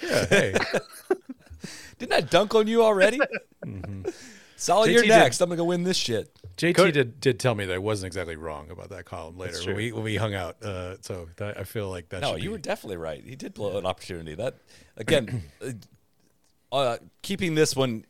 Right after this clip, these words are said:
Speaker 2: in relative terms, it was one of the worst major wins ever statistically. Like, it, it,
Speaker 1: Mm.
Speaker 2: that round would, or that performance over four rounds would only win, like, one, two percent of the time or something crazy like that. So I'll back you up on that one, Kevin.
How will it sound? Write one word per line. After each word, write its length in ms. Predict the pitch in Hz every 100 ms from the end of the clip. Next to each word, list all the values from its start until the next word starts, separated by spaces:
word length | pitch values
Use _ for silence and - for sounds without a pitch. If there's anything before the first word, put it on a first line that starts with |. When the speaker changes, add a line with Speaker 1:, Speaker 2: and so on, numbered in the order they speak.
| _
Speaker 2:
in 140 | 117 113
relative 400 | 127 135 131 -
terms, 360 | 127 139 147
it 80 | 110
was 100 | 110
one 140 | 110 139
of 40 |
the 60 | 123
worst 300 | 127 127 117
major 320 | 117 113 107
wins 400 | 95 110 104 87
ever 300 | 98 85 85
statistically. 640 | - 90 87 - - 73 -
Like, 160 | 87 85
it, 40 |
it, 400 | 87 65 87 87
Speaker 1:
Mm. 20 | 92
Speaker 2:
that 240 | 117 110
round 320 | 113 110 110
would, 220 | 98 90 - - _ _
or 260 | 98 101 92
that 240 | 110 127
performance 380 | 110 120 117 107
over 160 | 107 95
four 480 | - 104 104 98 87
rounds 380 | 90 95 92 80
would 140 | 87
only 180 | 90 92
win, 280 | 90 92 90
like, 140 | 85
one, 400 | 80 87 87 85 76
two 160 | - 95
percent 260 | 85 90
of 60 | 80
the 60 |
time 280 | 78 78 71
or 40 | 73
something 260 | - 76
crazy 340 | - 80 76 69
like 200 | 62 -
that. 180 | - _
So 180 | - 73
I'll 100 | 82
back 300 | 98 85 -
you 80 | 82
up 100 | 73
on 120 | 73
that 160 | 62
one, 100 | -
Kevin. 240 | - -